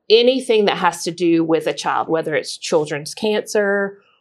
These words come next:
or children with disabilities or children that don't have food or children that don't have homes,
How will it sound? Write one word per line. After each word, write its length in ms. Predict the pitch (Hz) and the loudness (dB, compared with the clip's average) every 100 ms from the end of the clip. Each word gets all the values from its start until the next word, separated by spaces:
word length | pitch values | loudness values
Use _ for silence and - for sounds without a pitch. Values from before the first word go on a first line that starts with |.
| _ - | _ 0
or 640 | 170 165 151 156 151 151 | 2 4 4 2 0 -2
children 320 | - 156 160 | -2 -2 -2
with 100 | 160 | -4
disabilities 880 | 156 156 185 226 220 214 208 202 196 | -4 -4 -2 0 2 2 4 2 0
or 140 | - 160 | -4 -6
children 460 | - 185 175 165 | -4 -4 -2 -2
that 160 | 151 - | -4 -4
don't 220 | 160 160 | -6 -4
have 200 | 151 147 | -6 -6
food 600 | - 233 240 233 226 214 - _ | -2 0 2 0 -2 -6 -8 _
or 100 | 165 | -6
children 400 | 156 185 175 165 | -4 -2 0 0
that 160 | 165 - | -2 -2
don't 200 | 156 170 | -4 -4
have 200 | 160 143 | -8 -8
homes, 680 | 185 185 196 202 208 - | -6 -4 -4 -4 -8 -12